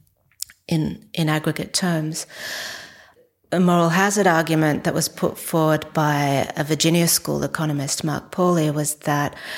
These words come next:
as long as you do this, w-, when you're insuring, when you guarantee the social insurance of, uh,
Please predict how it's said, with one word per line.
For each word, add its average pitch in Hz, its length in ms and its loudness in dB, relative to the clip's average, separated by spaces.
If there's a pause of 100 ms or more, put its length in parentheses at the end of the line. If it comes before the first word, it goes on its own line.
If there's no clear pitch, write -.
(340)
as 170 160 2
long 185 200 4
as 160 120 2
you 160 120 2
do 180 260 6
this, 156 360 4
w-, - 260 -2
when 165 180 2
you're 156 140 2
insuring, 156 920 2 (200)
when 165 120 0
you 156 80 2
guarantee 156 600 2
the 156 100 0
social - 880 0
insurance 156 880 -2
of, 147 540 -6
uh, 143 400 -8